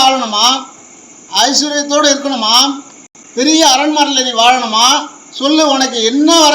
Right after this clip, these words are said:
வேண்டும் வேணுமானாலும் தருகிறேன்" அப்படின்றாரு மகாவிஷ்ணு. "கண்ணா, எனக்கு என்ன வர வேண்டும் தெரியுமா?" அப்படின்னு கேட்டாங்க. "கேளு அத்தை, எது வேணாலும் கேளு" அப்படின்னு. அப்ப இவர் கண்ணன் என்ன பண்றாரு, என்னமோ எதிர்பார்க்கிறார்,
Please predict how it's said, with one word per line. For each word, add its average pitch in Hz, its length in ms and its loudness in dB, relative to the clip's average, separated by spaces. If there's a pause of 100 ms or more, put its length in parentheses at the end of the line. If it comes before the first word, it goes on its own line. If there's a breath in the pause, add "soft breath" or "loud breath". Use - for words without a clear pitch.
வேண்டும் 269 320 -4
வேணுமானாலும் 247 640 -2
தருகிறேன்" 220 420 -2 (540)
அப்படின்றாரு 202 600 -2 (300)
மகாவிஷ்ணு. 196 520 -4 (840)
"கண்ணா, 262 240 2 (1300)
எனக்கு 269 360 -2
என்ன 262 200 0 (100)
வர 285 220 6
வேண்டும் 269 400 -4
தெரியுமா?" 254 340 0 (800)
அப்படின்னு 208 360 -2
கேட்டாங்க. 175 280 -4 (840)
"கேளு 349 280 4
அத்தை, 240 240 0 (520)
எது 294 180 -4
வேணாலும் 330 380 2
கேளு" 240 240 -2
அப்படின்னு. 160 280 -10 (400)
அப்ப 240 220 0 (1040)
இவர் 285 280 -6
கண்ணன் 330 300 2
என்ன 330 120 4
பண்றாரு, 302 360 2
என்னமோ 294 260 2
எதிர்பார்க்கிறார், 320 680 2